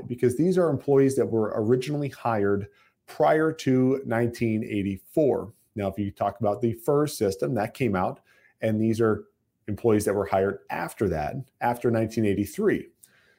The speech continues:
So if you were hired prior to nineteen eighty-four, you are a civil service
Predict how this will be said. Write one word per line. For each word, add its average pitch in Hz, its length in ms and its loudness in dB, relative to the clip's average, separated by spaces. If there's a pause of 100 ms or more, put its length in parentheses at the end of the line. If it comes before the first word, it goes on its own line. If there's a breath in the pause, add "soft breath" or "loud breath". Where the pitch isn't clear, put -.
(260 soft breath)
So - 160 2
if 127 100 2
you 160 60 4
were 156 80 4
hired 170 240 2
prior 160 280 4
to 165 100 0
nineteen 151 340 0
eighty-four, 147 400 2
you 117 160 4
are 107 160 2
a 113 120 0 (100)
civil 131 320 0
service 113 580 0